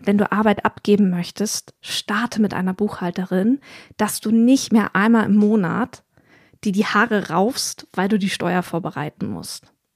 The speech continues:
Nach einer Buchhalterin folgt eine Steuerberaterin, damit du gedanklich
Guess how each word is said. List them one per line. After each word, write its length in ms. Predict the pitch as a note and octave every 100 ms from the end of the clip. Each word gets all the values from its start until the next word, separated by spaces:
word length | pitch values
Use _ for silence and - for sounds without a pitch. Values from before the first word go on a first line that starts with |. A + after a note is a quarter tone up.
| _ _ _ _ _ - - - _ _
Nach 240 | A#3 C#4 -
einer 180 | A#3+
Buchhalterin 800 | G#3 C4 - G3+ G3+ G3+ G#3+ B3+ -
folgt 480 | - - A#3 A#3+ -
eine 200 | G#3+ G#3
Steuerberaterin, 1160 | - G#3 G3+ F#3+ E3 D3+ - F3 B2 E3+ G#3 -
damit 400 | - F#3+ A3+ A3+
du 220 | A3+ A3 G3 - - _ _ _ -
gedanklich 1000 | A#3+ - - G3 A3+ B3 - C4 B3 -